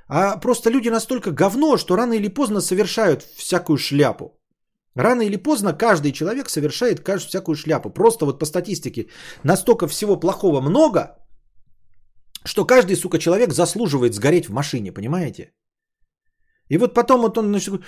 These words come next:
"Ой, меня что-то там несправедливо", какой-нибудь рассказывает, а, а,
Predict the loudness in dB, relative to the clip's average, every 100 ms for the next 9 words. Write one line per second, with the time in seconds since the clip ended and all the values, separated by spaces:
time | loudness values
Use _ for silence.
0 | -12 2 8 8 8 2 0 0 -2 0
1 | 0 0 2 2 2 0 2 4 2 2
2 | 0 0 0 -2 0 0 2 2 2 0
3 | -20 -20 -14 -4 -2 0 -2 0 2 4
4 | 2 0 -4